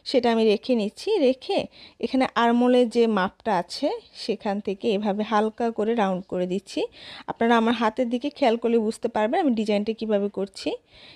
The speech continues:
এভাবে একটু গোলাকার করে উপরের দিকে উঠিয়ে নিয়ে এই অনুযায়ী আমি হচ্ছে কাপড়টা কেটে নিচ্ছি। এরপর এর সাথে এক কালার যে কাপড়টা আছে সেখান থেকে আমি এই কাপড়টাকে দুই ভাঁজে ভাঁজ করেছি এবং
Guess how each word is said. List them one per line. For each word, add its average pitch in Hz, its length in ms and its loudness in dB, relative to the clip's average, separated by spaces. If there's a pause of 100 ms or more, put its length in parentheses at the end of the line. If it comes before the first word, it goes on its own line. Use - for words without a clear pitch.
(140)
এভাবে 220 380 2
একটু 262 240 -2
গোলাকার 208 500 2
করে 254 200 -2
উপরের 214 340 -2
দিকে 208 220 -2
উঠিয়ে 220 340 -2
নিয়ে 262 200 2 (160)
এই 294 160 2 (120)
অনুযায়ী 220 500 2
আমি 202 220 -2
হচ্ছে 208 300 -4
কাপড়টা 220 400 -6
কেটে 240 280 -6
নিচ্ছি। - 380 -10 (760)
এরপর 302 340 6 (120)
এর 269 160 4
সাথে 277 360 -2
এক 240 280 0
কালার 247 280 2
যে 240 100 0
কাপড়টা 202 460 -4
আছে 202 280 -6 (580)
সেখান 233 420 0
থেকে 226 400 -2
আমি 214 280 2 (100)
এই 208 160 -2
কাপড়টাকে 208 540 -4
দুই 226 280 0
ভাঁজে 220 280 -2
ভাঁজ 208 280 -2
করেছি 220 440 -2 (420)
এবং 214 200 2